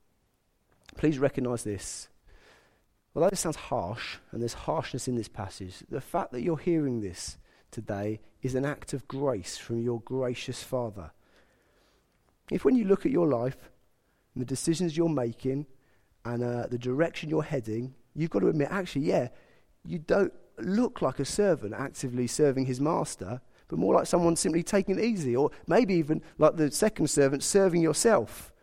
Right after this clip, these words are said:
God is saying, "Look, I've put you here today. I've got this talk for you. I've put this in my gospel for you. Come back to your loving master.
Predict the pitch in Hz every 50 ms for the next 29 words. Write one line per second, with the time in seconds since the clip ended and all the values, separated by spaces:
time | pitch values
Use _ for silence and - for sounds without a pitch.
0 | _ _ _ _ _ _ _ _ _ _ - - 233 226 185 - 190 165 190 220
1 | 196 - - 156 170 - - - 254 - - - 170 139 139 135 127 - 135 127
2 | 139 156 151 - - 220 - - - 220 175 - - - - 240 226 254 - -
3 | - 196 185 196 240 240 175 147 151 147 - 262 247 226 196 254 233 208 202 -
4 | 190 208 - - 196 196 165 - 208 208 247 233 190 - - - - - - -
5 | - - - - 240 262 254 240 226 202 - 214 220 - - - - - 202 208
6 | 214 214 214 - 202 185 220 220 220 233 - 220 214 - - -